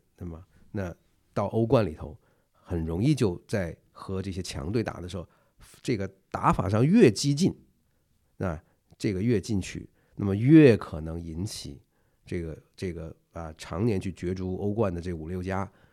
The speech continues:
的这个，这个注意。然后呢，如果你的有的球员在里面特别的出色的话，那就可能就会被预先就订货了。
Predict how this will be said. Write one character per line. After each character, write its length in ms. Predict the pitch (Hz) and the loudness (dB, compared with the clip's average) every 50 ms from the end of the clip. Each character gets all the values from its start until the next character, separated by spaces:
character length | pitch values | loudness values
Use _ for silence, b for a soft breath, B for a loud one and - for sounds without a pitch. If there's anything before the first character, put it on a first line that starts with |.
| b b b b b - | b b b b b -14
的 100 | - 87 | -12 -12
这 220 | - - - 87 78 | -10 -8 -8 -8 -8
个， 260 | 78 78 78 76 78 - _ | -10 -12 -16 -16 -18 -20 _
这 120 | - 87 | -14 -14
个 80 | 78 78 | -14 -12
注 200 | - - 101 90 | -10 -8 -6 -6
意。 200 | 101 98 82 - _ - | -6 -6 -8 -12 _ -16
然 160 | 92 82 80 | -14 -12 -10
后 200 | 85 82 80 78 | -10 -10 -10 -10
呢， 120 | 78 73 71 | -12 -12 -12
如 140 | 82 82 92 | -10 -8 -6
果 100 | 98 92 | -6 -6
你 140 | 82 80 78 | -6 -6 -6
的 100 | 85 98 | -6 -6
有 160 | 92 78 76 | -6 -6 -8
的 80 | 78 | -10
球 200 | 87 - 90 90 | -8 -6 -6 -4
员 180 | 92 85 90 95 | -4 -4 -4 -4
在 120 | - 95 | -6 -6
里 80 | 78 73 | -8 -8
面 140 | 80 80 80 - _ _ _ _ | -8 -10 -12 -12 _ _ _ _
特 240 | - - - 143 104 | -6 -2 0 0 0
别 180 | 87 - 85 90 | 0 -4 -6 -6
的 80 | 92 | -6
出 180 | 87 - - 98 | -8 -8 -10 -12
色 160 | - - 92 | -12 -12 -12
的 80 | 82 80 | -12 -12
话， 240 | 80 90 85 80 80 b b b b b b - 98 | -14 -14 -14 -14 -16 b b b b b b -10 -8
那 60 | 98 | -8
就 120 | 95 98 | -6 -6
可 220 | 87 - - - 69 | -8 -8 -12 -14 -14
能 140 | 71 82 95 | -12 -10 -8
就 120 | 101 110 | -6 -6
会 120 | 95 98 90 | -6 -6 -6
被 180 | 87 - 90 | -6 -8 -8
预 120 | 90 95 87 | -6 -8 -8
先 180 | - 90 82 | -8 -10 -12
就 80 | 87 82 | -12 -12
订 140 | - 87 80 | -14 -14 -14
货 200 | - - 87 80 | -14 -16 -18 -18
了。 100 | - | -18